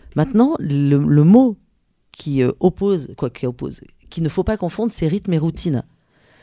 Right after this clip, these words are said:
Le rythme est indispensable pour se repérer, pour, pour, euh, être à soi, euh, pour, euh, se comprendre aussi. Euh, maintenant, la routine peut être, euh, elle, peut être plus nocive,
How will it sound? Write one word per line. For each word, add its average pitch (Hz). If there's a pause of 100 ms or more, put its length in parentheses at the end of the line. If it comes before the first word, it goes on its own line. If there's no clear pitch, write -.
(440)
Le 180
rythme 233
est 160
indispensable 160 (180)
pour -
se -
repérer, 175 (140)
pour, - (180)
pour, 143
euh, 123 (120)
être 143
à 127
soi, 208 (380)
euh, 143 (100)
pour, 180
euh, 135
se -
comprendre 247
aussi. 262 (520)
Euh, 156 (100)
maintenant, 208 (320)
la 170
routine 262 (1040)
peut 214
être, -
euh, 156 (120)
elle, 196 (420)
peut 180
être 185
plus 170
nocive, 170